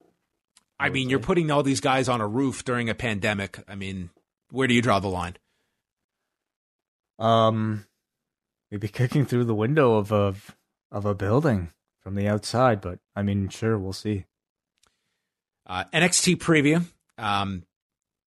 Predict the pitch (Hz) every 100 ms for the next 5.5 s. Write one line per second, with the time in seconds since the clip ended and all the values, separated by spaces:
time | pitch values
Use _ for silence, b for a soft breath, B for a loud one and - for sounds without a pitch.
0 | _ _ - 101 98 - 127 123 113 104
1 | - 143 170 180 160 151 151 170 139 135
2 | - 160 151 151 156 - 131 127 139 165
3 | - - 185 185 190 190 _ _ _ _
4 | _ - 139 139 165 180 156 165 151 143
5 | 147 147 139 143